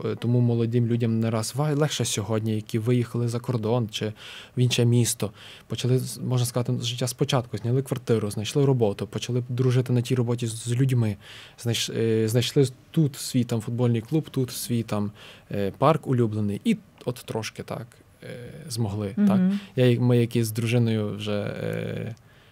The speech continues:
Speaker 1: три чи чо-, чотири рази пер-, за два, за три роки змінили місце проживання, розумів, що таке приїхати в чуже місто і почати все трошки спочатку, та? Хоча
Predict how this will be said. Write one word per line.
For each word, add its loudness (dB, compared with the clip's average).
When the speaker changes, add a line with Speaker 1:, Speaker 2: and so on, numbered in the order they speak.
Speaker 1:
три 2
чи -2
чо-, -2
чотири 2
рази 2
пер-, -2
за 0
два, 0
за -2
три -2
роки -2
змінили 0
місце -4
проживання, 2
розумів, 4
що 0
таке -6
приїхати -2
в -8
чуже 0
місто 0
і 0
почати -2
все -6
трошки -6
спочатку, -2
та? -6
Хоча -8